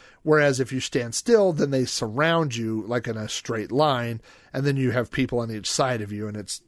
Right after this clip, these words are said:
kind of difficult to, um, to defend. But as long as you're moving backwards, these people are kind of both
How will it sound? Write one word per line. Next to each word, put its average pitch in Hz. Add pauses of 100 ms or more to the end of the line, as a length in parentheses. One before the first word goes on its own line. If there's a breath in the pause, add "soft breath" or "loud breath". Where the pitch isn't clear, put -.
(220)
kind 127
of 113
difficult 110
to, 104
um, 101 (500 loud breath)
to 143
defend. 120
But 127
as 143
long 202
as 160
you're 170
moving 139
backwards, 127
these 120
people 123
are 117
kind 123
of 123
both 147